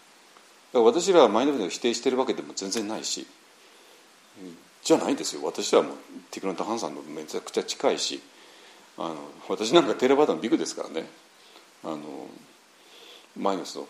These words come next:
本、本拠地で四年間ずっと勉強したし、ね。ど真ん中の人間ですよ、私らは。まあ、衣装さんこそティク・ナット・ハン氏の専属通訳だった人よ、あの人はね。あの、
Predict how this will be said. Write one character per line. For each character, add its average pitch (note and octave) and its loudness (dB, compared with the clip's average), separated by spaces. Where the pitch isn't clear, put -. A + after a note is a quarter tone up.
本、 G#2 -2
本 G#2 -4
拠 A#2 2
地 - -8
で - -8
四 F2+ -4
年 F2+ -6
間 C#2+ -8
ず E2 -12
っ - -16
と C#2+ -12
勉 D#2+ -6
強 E2+ -14
し - -12
た - -6
し、 - -10
ね。 F2+ -12
ど A2 -2
真 A#2 2
ん F3+ 0
中 F#3+ 0
の C#2+ -10
人 E2 -10
間 F2 -6
で F#2+ -4
す - -8
よ、 B1 -14
私 - -12
ら C#2+ -14
は。 - -18
ま D#4+ -10
あ、 - -4
衣 F#2 -4
装 B2+ 0
さ F2+ -2
ん D#2+ -8
こ E2 -10
そ D2+ -6
テ - -12
ィ - -8
ク・ - -4
ナ E2 -6
ッ - -12
ト・ - -6
ハ E2 -4
ン D2+ -6
氏 - -4
の C#2+ -8
専 A#2+ 0
属 B2+ -4
通 - 0
訳 D2 4
だ D#2 -2
っ - -10
た - -10
人 - -6
よ、 D#3 -4
あ - -6
の C2+ -10
人 - -16
は C2+ -16
ね。 F#3 -12
あ F2 -6
の、 D#2 -10